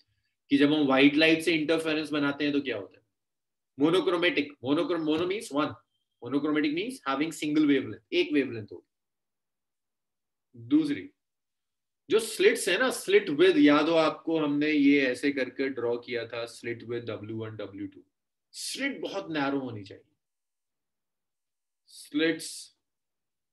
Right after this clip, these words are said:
should be narrow, Narrow slits होनी चाहिए। फोर्थ कंडीशन, जब आप फ्रिंज विड्थ लेते हैं तो ऐसे ही लिखते हैं ना, lambda d by d।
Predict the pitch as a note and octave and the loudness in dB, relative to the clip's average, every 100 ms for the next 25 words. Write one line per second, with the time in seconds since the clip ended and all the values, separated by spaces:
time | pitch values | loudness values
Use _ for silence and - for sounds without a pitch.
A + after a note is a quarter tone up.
0 | _ _ _ - - C#3 C3 A#2 A2 B2+ | _ _ _ -16 -12 -10 -10 -12 -12 -10
1 | B2+ B2+ B2 - _ _ _ G2+ G#2 G2+ | -8 -8 -10 -16 _ _ _ -16 -14 -14
2 | G2 - _ _ _ _ A#2 C#3 D#3 D#3+ | -16 -18 _ _ _ _ -6 -4 -2 -4
3 | C#3+ B2 A2+ G#2+ G2+ F#2+ _ _ _ _ | -6 -10 -12 -16 -18 -20 _ _ _ _
4 | _ _ _ _ _ _ _ _ _ _ | _ _ _ _ _ _ _ _ _ _
5 | _ _ _ - F3+ F#3 F#3 D3 C3 G#2+ | _ _ _ 0 2 2 0 -2 -4 -8
6 | - _ _ _ _ _ _ _ _ B2+ | -16 _ _ _ _ _ _ _ _ -2
7 | F3 A3+ C4+ - E3 G3+ A3+ A3 B3 C4+ | 2 2 2 0 0 0 0 -4 -2 -2
8 | G3+ D#3 C#3+ C3+ E3+ G3 E3 D#3 G#3+ F3+ | 0 0 0 -2 -2 0 0 0 -2 -2
9 | C#3+ D3+ B3+ B3+ G#3 G#3 A3+ A3 G#3+ A3 | -2 0 2 4 4 4 0 0 2 2
10 | G#3+ - | 2 -4